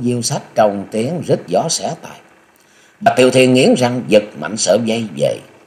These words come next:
Độc Gia Cát Diêu Sách rú lên một tiếng thảm thiết, người giật ngược ra sau, phần bụng và lưng đã bị xé nát, gan ruột lòi ra bầy nhầy, nhìn mà ghê cả mắt. Tuy vậy, hắn vẫn chưa chết, mắt nhìn ban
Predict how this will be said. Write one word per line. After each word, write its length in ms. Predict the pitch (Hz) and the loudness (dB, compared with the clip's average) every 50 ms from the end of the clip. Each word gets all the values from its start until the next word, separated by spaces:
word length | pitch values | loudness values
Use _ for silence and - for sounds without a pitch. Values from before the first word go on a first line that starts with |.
| _ _ _ _ _ _ _ _ _ _ _ | _ _ _ _ _ _ _ _ _ _ _
Độc 160 | 113 123 120 | 2 4 6
Gia 140 | 165 160 160 | 6 6 6
Cát 240 | 160 185 226 262 - | 6 4 2 2 4
Diêu 160 | 170 165 156 | 4 4 4
Sách 280 | 147 180 214 226 - - | 6 4 2 2 0 2
rú 220 | 160 165 208 277 | 4 4 6 6
lên 220 | 262 170 - 135 95 | 6 4 4 4 2
một 160 | 87 87 - - | 0 0 2 2
tiếng 200 | 156 214 254 247 - | 4 4 4 2 0
thảm 280 | - 90 - 165 214 | -2 -2 -2 0 -2
thiết, 340 | 214 180 180 233 - - - | -2 -2 -4 -4 -4 -6 -8
người 340 | 90 101 101 95 101 101 87 80 | -2 0 2 2 2 0 0 2
giật 240 | 101 117 - - 92 | 2 2 2 0 -2
ngược 240 | 101 107 107 - | -2 -2 -2 -2
ra 200 | 127 139 131 139 | -2 -2 -2 0
sau, 320 | 135 - 139 139 139 139 135 - - - _ _ _ _ _ - | -2 -2 -4 -4 -6 -6 -8 -10 -16 -20 _ _ _ _ _ 4
phần 240 | - 107 95 87 90 92 | 6 6 6 4 4 4
bụng 240 | 95 113 139 139 104 | 4 4 4 4 4
và 160 | 90 82 80 | 4 4 4
lưng 380 | 78 98 123 131 131 123 120 120 | 4 6 6 6 6 4 2 2
đã 120 | 101 123 | 0 0
bị 220 | - 92 80 92 107 | 0 0 -2 -2 -2
xé 300 | - - 139 160 196 202 147 | -2 0 0 0 0 0 -2
nát, 160 | 135 151 202 - - - - - - _ _ _ - 90 | -4 -4 -4 -8 -12 -20 -20 -20 -20 _ _ _ 0 4
gan 240 | 123 117 110 104 78 | 4 4 4 2 0
ruột 180 | 80 92 101 110 - | 0 0 0 0 -2
lòi 320 | - 87 82 80 73 71 71 71 | 0 2 4 4 4 2 0 -2
ra 180 | 113 120 123 117 | -4 -2 -2 0
bầy 240 | 95 80 78 73 69 73 | 2 2 0 0 -2 -4
nhầy, 180 | 73 67 67 62 57 - - - - _ _ _ _ - | -6 -6 -6 -6 -10 -14 -20 -20 -20 _ _ _ _ 2
nhìn 200 | 123 131 123 120 | 4 6 6 6
mà 320 | 117 113 113 110 113 113 92 | 6 6 4 2 0 0 2
ghê 180 | 110 147 165 156 131 | 4 4 4 4 2
cả 140 | - - 147 | -2 -8 -8
mắt. 160 | 170 165 170 - - - _ _ _ _ _ _ _ _ _ _ _ _ _ | -8 -8 -10 -12 -14 -20 _ _ _ _ _ _ _ _ _ _ _ _ _
Tuy 180 | 143 135 113 110 | 4 4 6 6
vậy, 260 | 110 107 113 123 120 | 6 6 6 4 4
hắn 200 | 117 160 180 147 - | 2 0 -2 -2 -4
vẫn 120 | 131 - 143 - | -6 -8 -8 -10
chưa 160 | - 98 95 90 - - | -10 -8 -8 -8 -10 -10
chết, 120 | 101 113 139 - - _ _ _ _ _ _ _ - | -12 -12 -12 -12 -18 _ _ _ _ _ _ _ 2
mắt 240 | - 233 - - 107 | 2 2 2 4 2
nhìn 300 | 110 107 107 107 104 110 | 4 4 6 4 4 4
ban 200 | 143 160 175 | 4 2 2